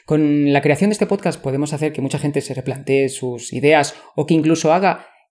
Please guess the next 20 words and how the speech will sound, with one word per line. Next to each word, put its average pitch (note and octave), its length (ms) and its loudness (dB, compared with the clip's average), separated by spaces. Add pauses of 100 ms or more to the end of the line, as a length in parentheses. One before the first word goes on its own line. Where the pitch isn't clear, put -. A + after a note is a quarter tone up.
que C#3+ 120 4
aprendan D3+ 560 4
o B2+ 60 -2
sepan F#3 320 0
que C#3 80 -2
se B2 120 -6
puede E3 540 4
compartir C#3+ 580 0
ideas D3+ 480 4
sin A#2 300 -8
tener B2 200 -8
que C3 80 -4
faltar C3+ 220 -2
al B2+ 80 -2
respeto, C3+ 420 -2
sin A#2+ 160 -8
tener A2+ 260 -8
que A#2+ 380 -4 (320)
dar A#2+ 220 -8
voces, C#3 640 2